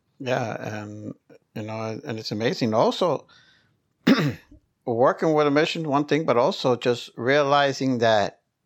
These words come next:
you stay plugged in when you attend the church. It helps you from drifting because you're there. You, you, you,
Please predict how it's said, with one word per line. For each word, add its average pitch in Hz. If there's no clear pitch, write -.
you 117
stay 180
plugged 175
in 139
when 113
you 117
attend 120
the 117
church. 113
It 110
helps 131
you 175
from 120
drifting 127
because 120
you're 123
there. 151
You, 107
you, 107
you, 110